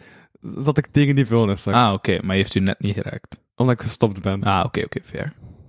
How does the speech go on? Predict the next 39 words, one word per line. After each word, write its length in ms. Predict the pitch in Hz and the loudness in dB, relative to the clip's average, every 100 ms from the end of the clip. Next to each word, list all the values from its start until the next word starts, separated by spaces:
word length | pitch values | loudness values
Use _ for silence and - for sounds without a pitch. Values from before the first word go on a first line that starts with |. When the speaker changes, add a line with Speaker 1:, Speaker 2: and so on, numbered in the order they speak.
| - _ _ _ _ | -20 _ _ _ _
Speaker 1:
Ja. 180 | 113 | 2
Speaker 2:
Nice, 240 | 113 110 - _ - 123 | 2 0 -10 _ -16 -12
nice. 180 | 127 _ _ _ _ - | -14 _ _ _ _ -10
Speaker 1:
Het 120 | - | -2
ging 120 | 131 | 2
echt 120 | 139 | 4
wel 100 | 143 | 4
zo. 300 | 135 135 127 - - - - _ - - - _ | 4 2 0 -6 -6 -6 -10 _ -20 -20 -20 _
En 180 | 120 117 | 0 0
er 60 | |
stonden 220 | 117 131 | 0 0
twee 160 | - 139 | 2 4
mensen 400 | 127 147 - 156 | 4 2 0 0
zo 320 | 143 143 143 139 | 2 4 4 2
wat 180 | 127 | 0
verder. 340 | - 127 156 170 - - - - | 2 2 2 -2 -4 -20 -20 -4
En 120 | 135 | -2
ik 60 | 135 | 0
keek 180 | 143 | 0
die 80 | 123 | 2
mensen 320 | 123 139 - | 2 2 0
aan 160 | 123 143 | 2 4
met 100 | 135 | 4
een 80 | 113 | 4
blik 180 | 117 - | 2 4
van, 160 | 120 110 - _ _ _ _ | 2 2 -6 _ _ _ _
"Ik 60 | - | 0
weet 120 | 123 | 2
Speaker 2:
Hm. 60 | 123 | 2
Speaker 1:
ook 120 | 110 | 4
niet 100 | 107 | 2
wat 120 | 101 | 4
er 60 | 113 | 2
aan 40 | |
het 80 | 107 | 2
gebeuren 380 | 110 101 104 104 | 0 2 0 0
is." 300 | 104 95 - - - 104 | -4 -8 -16 -20 -10 -8
Speaker 2:
Wauw. 460 | 107 101 98 95 _ _ _ _ _ _ _ | -4 -4 -4 -8 _ _ _ _ _ _ _
Speaker 1:
Ja. 280 | - 110 113 | 2 2 2